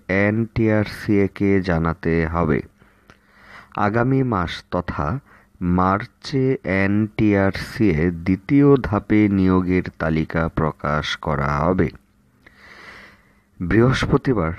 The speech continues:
একুশ ফেব্রুয়ারি এ তথ্য জানিয়েছে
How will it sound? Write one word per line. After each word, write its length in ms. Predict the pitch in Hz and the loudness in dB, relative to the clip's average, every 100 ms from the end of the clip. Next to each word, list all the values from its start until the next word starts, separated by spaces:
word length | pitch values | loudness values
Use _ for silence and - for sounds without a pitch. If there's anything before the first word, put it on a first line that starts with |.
| _ _ _ _ _ _ | _ _ _ _ _ _
একুশ 400 | - 107 147 143 | -2 0 2 2
ফেব্রুয়ারি 800 | - 131 123 120 123 120 120 120 156 _ _ _ _ - | 2 2 4 4 2 2 2 0 -2 _ _ _ _ -6
এ 240 | 101 104 107 - | 2 4 4 2
তথ্য 460 | 101 - - 113 | -2 -2 -2 -2
জানিয়েছে 800 | 101 95 95 98 101 98 - 107 | 0 0 0 0 0 -2 -2 -2